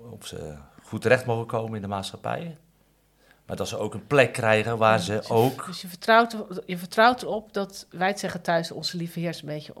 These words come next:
Speaker 2: een beetje
Speaker 1: Ja.
Speaker 2: dat onze lieve Heer ervoor zal zorgen dat er een plek is voor iedereen, voor ieder kind.
Speaker 1: Absoluut.
Speaker 2: Ja.
Speaker 1: Ja.
Speaker 2: Ja.
Speaker 1: Daar ben ik honderd procent van
Speaker 2: Ja.
Speaker 1: zeker. Ja.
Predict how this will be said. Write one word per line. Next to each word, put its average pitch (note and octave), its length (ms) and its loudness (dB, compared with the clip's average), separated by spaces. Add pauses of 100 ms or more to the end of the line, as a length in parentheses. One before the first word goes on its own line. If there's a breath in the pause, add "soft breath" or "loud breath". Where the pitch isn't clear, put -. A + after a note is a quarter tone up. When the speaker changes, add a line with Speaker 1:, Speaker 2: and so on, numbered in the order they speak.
(220)
Speaker 2:
een D#3 180 -14 (120)
beetje D3 440 -12 (1080 soft breath)
Speaker 1:
Ja. C#3+ 220 10
Speaker 2:
dat F3+ 120 8
onze A#3+ 280 4
lieve A3+ 220 2
Heer G#3+ 220 6
ervoor F#3+ 320 -2
zal F#3 160 -6
zorgen F3+ 320 -2
dat F3 160 -6
er F3+ 60 -10
een F3 100 -8
plek B3+ 240 -4
is G3+ 120 -6
voor - 140 -6
iedereen, D#3+ 440 -6
voor - 140 -12
ieder E3+ 200 -6
kind. - 480 -4
Speaker 1:
Absoluut. D3+ 380 0
Speaker 2:
Ja. E3 220 -6 (280)
Speaker 1:
Ja. A#2 140 -4
Speaker 2:
Ja. D2 120 -10 (680)
Speaker 1:
Daar A2 260 -10
ben A#2+ 80 4
ik G#2 60 -4
honderd B2 220 -2
procent B2 260 -4
van A2+ 100 -6
Speaker 2:
Ja. F#2 140 -4
Speaker 1:
zeker. - 200 -18 (1000 soft breath)
Ja. - 160 -18